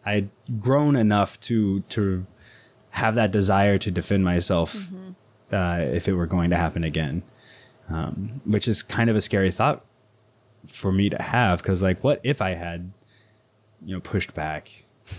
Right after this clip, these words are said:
Speaker 1: Would it have been a worse spanking, or would it have dev-, it, like, evolved into, like, a fight? <laughs>
Speaker 2: Yeah.
Speaker 1: Um, I don't know. And that's not to say that my parents are not loving individuals and, and cared very deeply about me. And,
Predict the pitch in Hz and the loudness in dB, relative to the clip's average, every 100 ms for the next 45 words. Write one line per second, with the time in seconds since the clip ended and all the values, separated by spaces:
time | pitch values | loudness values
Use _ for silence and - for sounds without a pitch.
0 | - - 92 87 90 82 - 95 92 85 | -16 -8 -4 -4 -6 -10 -6 -2 0 -2
1 | 85 _ _ - 87 127 147 - 165 185 | -6 _ _ -4 2 2 2 2 2 2
2 | 202 220 151 123 127 107 104 113 101 92 | 2 4 4 4 2 0 -2 -2 -4 -8
3 | 110 98 135 120 101 - 113 104 110 113 | -4 -2 -2 0 -2 0 0 2 2 2
4 | 104 104 92 82 - 110 - - 139 - | 0 0 0 -2 0 0 0 -2 -6 -4
5 | - - - - - _ - 90 87 85 | -6 -6 -8 -20 -20 _ -16 -12 -10 -12
6 | 82 80 87 _ - 98 143 226 139 _ | -16 -20 -20 _ -14 -8 -6 -6 -10 _
7 | _ _ _ _ _ 110 113 127 95 - | _ _ _ _ _ -2 0 0 -2 -2
8 | 87 67 85 80 78 - _ _ _ - | -2 -2 -4 -4 -6 -8 _ _ _ -12
9 | - 85 92 90 80 73 - - _ _ | -4 0 0 -2 -4 -4 -8 -14 _ _
10 | _ _ - 82 76 80 78 71 71 98 | _ _ -8 -2 0 0 -2 -4 -4 -2
11 | 95 87 139 110 80 71 80 - 87 78 | -2 0 0 0 -4 -8 -12 -10 -8 -6
12 | 80 78 143 143 87 76 76 82 82 78 | -6 -2 -2 0 -4 -4 -8 -8 -8 -8
13 | 78 | -12